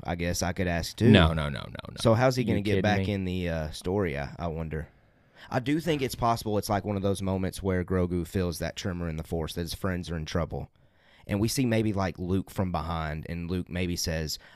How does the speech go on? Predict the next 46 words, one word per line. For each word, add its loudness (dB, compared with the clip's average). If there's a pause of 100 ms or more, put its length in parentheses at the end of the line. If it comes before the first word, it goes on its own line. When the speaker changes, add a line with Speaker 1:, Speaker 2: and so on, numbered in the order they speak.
(120)
Speaker 1:
"I 2
understand, -2
I've -4
been -2
in -4
your -6
same -4
situation -4
before -6
Speaker 2:
Yeah, 0
Speaker 1:
because 2
I 6
had 4
to 4
Speaker 2:
hundred 4
percent. -2
Speaker 1:
go 2
after -2
Han -2
and -4
Leia." -2 (140)
Speaker 2:
I, -4
I 2
think 0
so, 6
but 0 (200)
see, -8
my 0
thing -2
with 0
all 0
this, -6
with -6
the -6
Grogu -2
stuff, -8
is -12 (260)
they 0
have 0
to 2
know 4
what 4
they're 2
doing, 2
but -4
I -6